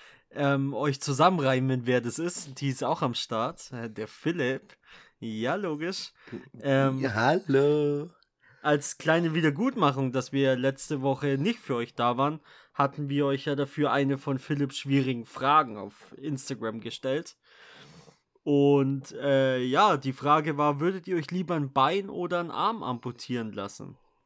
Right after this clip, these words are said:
Speaker 1: Und zu meiner Überraschung haben dreiundfünfzig Prozent sich für den Arm entschieden. Ich
Speaker 2: Das verstehe ich nicht.
Speaker 1: Ja.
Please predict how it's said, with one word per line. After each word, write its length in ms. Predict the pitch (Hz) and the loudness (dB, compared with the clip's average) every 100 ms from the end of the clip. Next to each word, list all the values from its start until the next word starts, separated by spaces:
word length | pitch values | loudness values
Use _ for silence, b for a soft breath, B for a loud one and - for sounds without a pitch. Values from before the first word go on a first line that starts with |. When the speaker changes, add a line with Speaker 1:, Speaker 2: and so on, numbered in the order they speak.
| b b b b b b | b b b b b b
Speaker 1:
Und 300 | - 143 135 - _ | -2 -2 -2 -8 _
zu 220 | - - 214 | -8 0 0
meiner 400 | 233 240 226 220 | 4 4 4 2
Überraschung 1080 | 180 175 160 147 214 - 123 120 156 180 - _ - | -2 -2 0 2 2 2 -4 -4 -4 -6 -14 _ 0
haben 400 | 143 139 147 - - | 2 2 0 -10 -12
dreiundfünfzig 840 | 147 135 190 247 233 226 208 - 202 | -4 0 0 0 -4 -6 -6 -10 -10
Prozent 440 | - 156 - 165 - | -10 -8 -6 -6 -6
sich 180 | 156 | -10
für 200 | - 156 | -6 -4
den 240 | 143 135 - | -2 -4 -2
Arm 340 | 139 208 220 | 2 2 0
entschieden. 840 | - 117 - - 120 117 107 101 - _ b b b b b b b b b _ | -8 -12 -10 -8 -6 -6 -8 -14 -18 _ b b b b b b b b b _
Ich 180 | 226 233 | 0 0
Speaker 2:
Das 80 | |
verstehe 400 | 110 104 - 127 | -2 -6 0 2
ich 100 | 120 | 2
nicht. 200 | 107 98 | 0 -2
Speaker 1:
Ja. 180 | 139 139 | 2 0